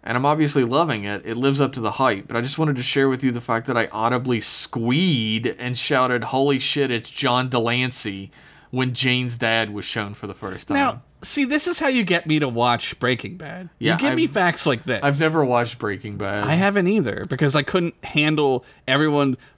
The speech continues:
Speaker 2: talking about it nonstop.
Speaker 1: I, I watched the first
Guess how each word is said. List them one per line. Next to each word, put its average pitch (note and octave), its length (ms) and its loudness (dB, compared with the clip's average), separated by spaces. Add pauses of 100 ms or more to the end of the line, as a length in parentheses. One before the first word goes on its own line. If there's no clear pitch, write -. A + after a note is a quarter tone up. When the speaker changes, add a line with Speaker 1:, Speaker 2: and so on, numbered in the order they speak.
Speaker 2:
talking C#3+ 460 0 (180)
about D3 320 2
it B2 180 -2 (220)
nonstop. C#3 800 0 (280)
Speaker 1:
I, C3 100 2
I D#3+ 280 2
watched G#3 340 0
the F3+ 100 0
first - 720 -4